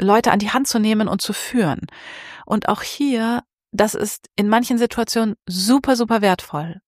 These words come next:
Und gleichzeitig gibt es daneben die Fähigkeit,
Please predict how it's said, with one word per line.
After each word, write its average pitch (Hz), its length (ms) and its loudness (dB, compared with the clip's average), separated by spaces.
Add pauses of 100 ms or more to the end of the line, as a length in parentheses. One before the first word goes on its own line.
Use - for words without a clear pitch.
Und 180 180 0
gleichzeitig 220 680 2
gibt - 200 -6
es - 120 -10
daneben 202 480 2
die 185 120 -4
Fähigkeit, 196 880 -2